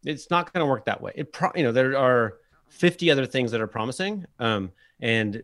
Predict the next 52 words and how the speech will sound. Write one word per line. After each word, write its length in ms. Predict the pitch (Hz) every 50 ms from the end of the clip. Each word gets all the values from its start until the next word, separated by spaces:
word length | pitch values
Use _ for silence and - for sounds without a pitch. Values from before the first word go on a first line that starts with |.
| - _
you 120 | 135 127
can't 300 | 117 - 123 117 123 110
bet 120 | 123 117 113
on 100 | 113 110
all 120 | 110 110
fifty, 360 | - - 110 - - 190 202
so 140 | 190 - 113
you 100 | 104 101
have 80 | 98 90
to 60 | -
pick 160 | - 147 147
carefully, 580 | - 233 226 - - 104 95 92 98 92 107 -
<laughs> 20 |
right? 280 | 123 123 120 131 156 160 -
And, 240 | 147 127 123 107 - _ - _ _ _ _ _ _ _
and, 140 | - 135 123
uh, 100 | 123 135 -
you 100 | 160 131
know, 100 | 113 107
the, 260 | 104 123 123 107 - - _ _ _ _
the, 220 | - 131 117 107 - _ _
the 100 | - 127
victors, 400 | 117 170 196 196 - 185 175 156
well, 120 | - 165 165
here's 140 | 214 226
what's 140 | 208 165 -
gonna 200 | - - 139 123
happen, 240 | 143 151 127 113 95
right, 140 | 101 110 113
is 180 | 110 101 - - _ _ _ _ _
really 220 | 127 135 156 175
smart 180 | 175 180 165 151
people 300 | 156 151 156 156 147 131
will 340 | 127 123 117 110 98 - _ _ _ _ _ _ _
place 220 | - 131 127 -
a 60 | 131
few 180 | - - 139 135
bets 300 | 117 127 120 120 120 -
here 160 | - 123 120
and 100 | 120 117
there, 240 | 110 107 104 104 104
and 200 | - - 120 113
then 180 | 117 117 113 110
the 160 | 113 104 98 107 117
really 380 | 113 127 127 123 120 117 113 107
deep 360 | 101 98 95 117 113 113 -
pockets 340 | 113 113 107 - 110 - -
will 80 | 107
come 220 | 104 - 113 104 104
and 80 | 104 98
just 160 | 95 90 - _ _ _ _ _ _ _ -
overwhelm 720 | 135 117 117 117 107 107 107 104 101 101 98 98 95 95